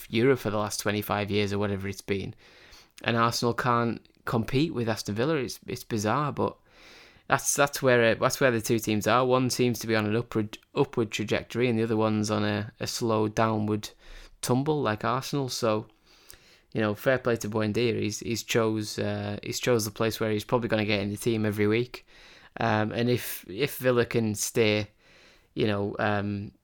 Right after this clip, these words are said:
stay, get, keep Grealish and, and keep him in that team, you know, Gre-, Grealish, Buendia, Watkins, um, Traore,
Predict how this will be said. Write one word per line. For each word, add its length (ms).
stay, 360
get, 260
keep 260
Grealish 380
and, 240
and 300
keep 240
him 80
in 140
that 180
team, 320
you 80
know, 200
Gre-, 380
Grealish, 460
Buendia, 640
Watkins, 880
um, 380
Traore, 880